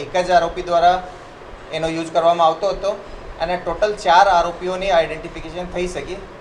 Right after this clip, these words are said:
જેમાં દિલ્હી ચાંદની ચોકમાં રહેતા મોહમ્મદ ફરદીન શેખ ફેક, બીજો જે છે અમદાવાદમાં રહેતો ફરદીન શેખ,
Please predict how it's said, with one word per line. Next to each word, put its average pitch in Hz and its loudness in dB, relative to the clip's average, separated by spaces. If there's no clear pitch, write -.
જેમાં 175 0
દિલ્હી 175 -4
ચાંદની 170 0
ચોકમાં 175 -2
રહેતા 175 6
મોહમ્મદ 156 2
ફરદીન 160 -2
શેખ 175 -4
ફેક, 180 -2
બીજો 165 0
જે 196 0
છે 196 4
અમદાવાદમાં 180 6
રહેતો 170 2
ફરદીન 175 -4
શેખ, 185 -6